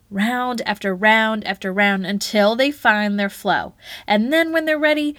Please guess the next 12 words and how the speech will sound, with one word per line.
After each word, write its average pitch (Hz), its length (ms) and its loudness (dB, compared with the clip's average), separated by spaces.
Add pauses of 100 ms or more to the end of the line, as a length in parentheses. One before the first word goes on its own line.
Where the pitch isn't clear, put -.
(120)
they 269 140 0
sprinkle 247 500 -2
back 214 320 2
in 196 140 0
all 220 260 2
the 220 100 -4
stuff 196 300 0
that 185 160 -10
they 180 240 -2
originally 180 540 -6
cut 160 180 -8
out. 147 240 -10